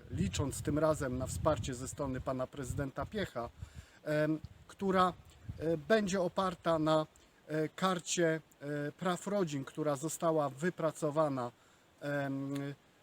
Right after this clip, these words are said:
na zlecenie Synodu Biskupów z roku tysiąc dziewięćset osiemdziesiątego i podpisana przez świętego Jana Pawła drugiego w roku osiemdziesiątym trzecim. Na tej bazie złożymy, em, petycję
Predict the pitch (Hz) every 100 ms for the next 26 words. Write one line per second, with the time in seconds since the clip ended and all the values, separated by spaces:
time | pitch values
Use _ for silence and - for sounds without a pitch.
0 | - 151 139 160 170 - 190 170 156 -
1 | 202 190 175 143 139 147 - 190 - 135
2 | - 151 143 123 160 156 151 - 165 165
3 | 131 143 160 151 160 - 151 156 135 143
4 | 160 135 196 185 123 117 - - _ 160
5 | - 170 - 165 - 175 160 147 - -
6 | 147 - - _ - - 170 156 156 147
7 | 151 151 143 135 160 139 143 127 135 135
8 | 151 143 127 156 143 139 - - - -
9 | 160 160 151 - 147 - 135 - - 127
10 | - - _ - - - 156 208 208 175
11 | 151 165 143 139 139 - - - - 131
12 | 151 156 151 156 143 139 - 135 135 131
13 | 131 131 123 151 139 156 - - 135 127